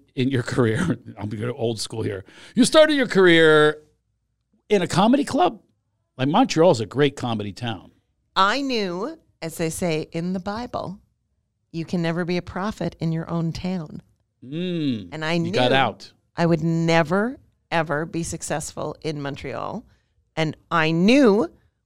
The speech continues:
Speaker 2: what I wanted to do was be in New York. So I cut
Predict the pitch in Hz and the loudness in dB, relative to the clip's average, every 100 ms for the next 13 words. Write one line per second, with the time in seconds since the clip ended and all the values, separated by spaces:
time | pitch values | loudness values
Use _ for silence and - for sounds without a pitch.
0 | _ 151 147 143 196 247 - 143 135 131 | _ -4 -2 2 4 4 0 -6 -6 -8
1 | - 160 156 151 147 147 160 139 - - | -8 -8 -6 -6 -4 -2 -2 -4 -6 -6
2 | 135 139 - 170 | -4 -6 -6 -4